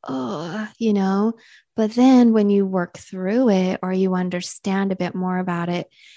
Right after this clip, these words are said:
or in times where you're using your strong, your gifts, then it can feel like, we could say, really intense, but in a positive way. So I feel like you're working through that. So you were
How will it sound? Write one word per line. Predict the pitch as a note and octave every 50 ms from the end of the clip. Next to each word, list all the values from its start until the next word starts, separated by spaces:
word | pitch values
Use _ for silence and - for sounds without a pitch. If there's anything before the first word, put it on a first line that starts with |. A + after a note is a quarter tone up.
| - _ _ -
or | - G3+ G#3 G3+ G3+
in | G3 F#3 G3 G3
times | - - G3+ G3 F#3 F#3+ F#3 -
where | F#3+ F#3+
you're | F#3 F#3 F3+ F3+ F3+
using | F3+ F3 F#3 F#3+ G#3 A3 G#3+ G#3 G3 F#3 F#3
your | F#3 F3 E3+
strong, | E3+ - - - F3+ E3+ E3 E3 - _ -
your | F#3+ F3+ F3
gifts, | F3 - E3 D#3 F#3+ - - - - _ _ _ _ _ _ - - - - _ _ -
then | G#3+ A3+ A3+
it | A3+ A3
can | - - G#3 G3+
feel | F#3+ - - - G3+ G3 F#3+ F#3 F3+ F3+ F3 E3+ F3 - _ _ - A2+ - -
like, | G#3 F3 F3 - - _ _ -
we | F3+
could | - - F3+ -
say, | - - F3+ F3 E3+ E3+
really | E3+ F3 F3+ F#3 F#3 F#3 F#3+ G3 G3 F#3+
intense, | F#3+ F#3+ - - F#3 F3+ F3+ F#3+ G#3 G#3 - -
but | F#3+ - - E3+ - -
in | F3 E3+
a | D#3
positive | _ - - - E3+ F3+ G3 G3+ F#3+ F#3 E3 F#3+ A3
way. | - F#3 F3 - - G3+ - _ _ - - - _ _ -
So | - - G3+
I | G3 G3
feel | - - A3+ A3+
like | A3 G#3+ -
you're | G#3+ G3+ G3
working | F#3+ F#3+ F#3 - - F#3+ F#3
through | F#3 - - G#3+ A#3
that. | A3 F#3+ E3+ - - -
So | - G3 F#3+
you | F#3+ F#3 F#3 F#3+ G3
were | G#3 G#3 -